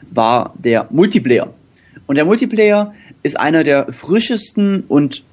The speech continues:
spaßigsten Multiplayer-Konzepte, die ich seit langem gesehen hab. Und das nutzt das Wii U Gamepad auch richtig gut aus. Ähm, als ich, ähm, als derjenige, also man hat's zu zweit gespielt,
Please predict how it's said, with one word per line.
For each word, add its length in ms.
spaßigsten 920
Multiplayer-Konzepte, 1120
die 100
ich 80
seit 180
langem 380
gesehen 260
hab. 140
Und 180
das 220
nutzt 320
das 160
Wii 160
U 60
Gamepad 420
auch 300
richtig 420
gut 160
aus. 260
Ähm, 480
als 640
ich, 260
ähm, 800
als 140
derjenige, 640
also 140
man 120
hat's 160
zu 100
zweit 260
gespielt, 400